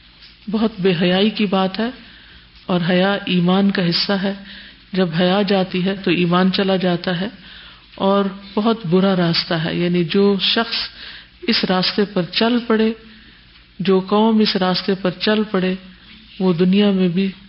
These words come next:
ذلیل و خوار ہو کر رہ جاتی ہے، طرح طرح کے مسائل میں گر جاتی ہے۔ یعنی زنا میں پڑنے والا شخص اپنے لیے خود بہت سی بلاؤں کو دعوت دیتا ہے۔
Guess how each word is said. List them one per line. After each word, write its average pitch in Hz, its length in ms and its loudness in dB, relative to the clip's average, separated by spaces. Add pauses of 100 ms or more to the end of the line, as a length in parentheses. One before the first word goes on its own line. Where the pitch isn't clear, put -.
ذلیل 180 400 2
و 175 60 4
خوار 170 320 0
ہو 170 80 0
کر 170 180 -2
رہ 170 200 0
جاتی 170 340 -4
ہے، 196 120 -2 (500)
طرح 214 220 2
طرح 208 260 2
کے 202 160 -2
مسائل 175 500 0
میں 175 160 2 (160)
گر 190 60 2
جاتی 160 460 -2
ہے۔ 156 100 -14 (460)
یعنی 175 240 4
زنا 185 420 2 (140)
میں 190 140 0
پڑنے 185 360 2
والا 175 240 2
شخص 226 340 -2 (600)
اپنے 196 340 0
لیے 185 220 2
خود 208 240 2 (280)
بہت 190 240 2
سی - 160 -2
بلاؤں 175 360 2
کو 180 140 -2
دعوت 165 400 -2
دیتا 156 320 -2
ہے۔ 156 60 -8